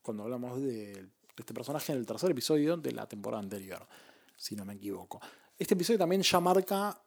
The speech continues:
los trajes más reconocidos de la patrulla, que es este, trajes, eh, rojos y blancos, muy lindos, con un poquito más de onda que, nada, los trajes completamente verdes y chotos. Eh, nada,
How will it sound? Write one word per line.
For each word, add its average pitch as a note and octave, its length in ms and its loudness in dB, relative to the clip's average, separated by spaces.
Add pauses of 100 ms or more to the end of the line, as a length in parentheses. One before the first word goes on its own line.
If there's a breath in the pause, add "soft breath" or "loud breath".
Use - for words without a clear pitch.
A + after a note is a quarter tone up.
(120)
los A#2 400 -10
trajes E3 320 0
más C#3 160 -2
reconocidos D3 520 4
de D3+ 40 6
la C#3+ 80 8
patrulla, F3 360 4
que C#3 80 2
es - 100 -4
este, - 240 -2
trajes, - 560 -4 (720 loud breath)
eh, C3+ 340 4
rojos C3 380 0
y B2+ 60 2
blancos, B2+ 640 2
muy B2 240 -2
lindos, A#2+ 380 -2
con A2+ 160 -8
un A2 280 -6
poquito A#2 300 -6
más B2 160 -6
de B2 140 -4
onda B2 420 -2 (540 soft breath)
que, G#2+ 300 -8
nada, - 280 -12
los - 100 -20
trajes - 380 -14
completamente F#2 560 -12
verdes F#2 520 -12
y G#2 160 -12 (160)
chotos. - 400 -10 (1040 soft breath)
Eh, A#2+ 240 -8
nada, - 280 -12